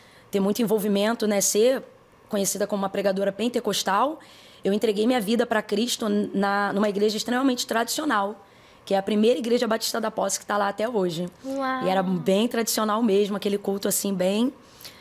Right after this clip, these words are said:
Speaker 1: aquela liturgia bem tradicional. E o Senhor realmente presente. E o pastor pregou uma mensagem esse dia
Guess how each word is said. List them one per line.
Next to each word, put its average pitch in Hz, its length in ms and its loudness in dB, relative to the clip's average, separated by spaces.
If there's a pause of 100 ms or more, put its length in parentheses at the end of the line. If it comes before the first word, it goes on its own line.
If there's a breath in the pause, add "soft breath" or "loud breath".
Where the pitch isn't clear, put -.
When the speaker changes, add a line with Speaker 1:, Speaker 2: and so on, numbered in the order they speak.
Speaker 1:
aquela 180 180 -2
liturgia 190 460 0
bem 190 160 0
tradicional. 202 800 -2 (380 loud breath)
E 196 80 0
o 196 60 0
Senhor 214 280 0
realmente 226 480 0
presente. 220 800 -2 (500 loud breath)
E 254 640 2 (380)
o 208 80 -2
pastor 240 300 -2
pregou 247 320 2
uma 277 100 -4
mensagem 233 540 -2
esse 220 180 -2
dia 269 460 0